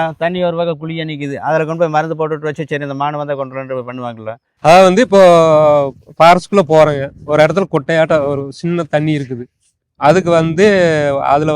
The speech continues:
Speaker 2: வந்து ஏதோ ஒண்ணு கலந்து விஷமா ஏதோ ஒண்ணு கலந்து இது, இப்ப மிருகத்தை பிடிக்கலான்னு ஒரு ஐடியா பண்ணி வச்சிருப்பாங்க.
Speaker 1: போய் பார்த்தாவா அதுல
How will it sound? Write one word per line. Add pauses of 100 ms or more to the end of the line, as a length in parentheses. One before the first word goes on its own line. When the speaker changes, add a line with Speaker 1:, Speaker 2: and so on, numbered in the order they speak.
Speaker 2:
வந்து (120)
ஏதோ
ஒண்ணு
கலந்து (300)
விஷமா (100)
ஏதோ
ஒண்ணு
கலந்து (540)
இது, (480)
இப்ப (220)
மிருகத்தை
பிடிக்கலான்னு
ஒரு
ஐடியா
பண்ணி
வச்சிருப்பாங்க. (540)
Speaker 1:
போய்
பார்த்தாவா
அதுல